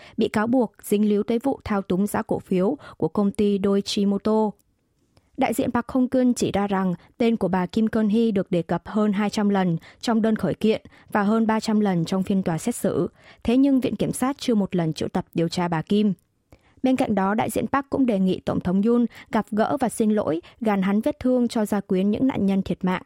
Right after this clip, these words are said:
trong thảm họa dẫm đạp Itaewon. Về phần mình, Đảng Cầm quyền Sức mạnh Quốc dân chỉ trích bài phát biểu của đại diện Park bắt đầu và kết thúc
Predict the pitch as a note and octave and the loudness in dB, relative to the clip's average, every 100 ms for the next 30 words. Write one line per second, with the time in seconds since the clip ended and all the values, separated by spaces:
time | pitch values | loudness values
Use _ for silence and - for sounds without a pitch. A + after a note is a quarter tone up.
0 | - G#3 F#3 D3+ D#3 F3+ - - A3 G3 | -6 -4 -4 -4 -4 -4 -4 -4 -4 -4
1 | - G3 G3+ G3 G3+ A3 G3 _ _ _ | -4 -2 0 2 2 2 0 _ _ _
2 | _ _ B3+ A#3+ B3 A3+ A3+ G#3+ - - | _ _ -2 0 2 4 4 0 -4 -4
3 | F#3+ F#3 G#3 G3 G3 - C4+ C4+ - B3 | -2 0 0 2 0 2 0 0 -4 -6
4 | - A3 G#3 - - D#4 - G#3 F#3 B3+ | -2 0 0 -2 -2 -4 -2 -2 -2 -2
5 | G3+ - - E3 - - A#3+ - C#4+ - | 0 0 -2 -4 -4 -4 -4 -2 -4 -4
6 | - _ D#4 - A#3 G3 F3 - C4+ - | -20 _ -6 0 0 0 -2 -2 -4 -2